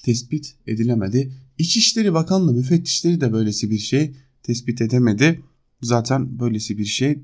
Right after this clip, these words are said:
olması mümkün de olamaz. Bir belediye başkanının böylesi bir resmi görevdeyken böylesi bir şey yapması kadar absürt bir durumda olamaz diyelim. Devam edelim.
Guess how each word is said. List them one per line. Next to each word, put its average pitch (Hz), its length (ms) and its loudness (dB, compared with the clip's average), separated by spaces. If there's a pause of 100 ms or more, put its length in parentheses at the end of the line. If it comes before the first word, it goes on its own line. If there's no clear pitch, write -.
(340)
olması 110 440 2
mümkün 117 400 0
de 110 40 0
olamaz. 107 440 0 (520)
Bir 123 240 2
belediye 107 300 2
başkanının 110 640 -4
böylesi 120 540 2
bir 101 340 0
resmi 110 580 0
görevdeyken 101 760 -2
böylesi 120 380 0
bir 104 60 -4
şey 101 240 -4
yapması 110 480 0
kadar 117 480 0 (180)
absürt 131 440 -4
bir 110 160 0
durumda 104 520 2 (240)
olamaz 113 480 2
diyelim. 127 360 6 (320)
Devam 160 320 6
edelim. 107 320 4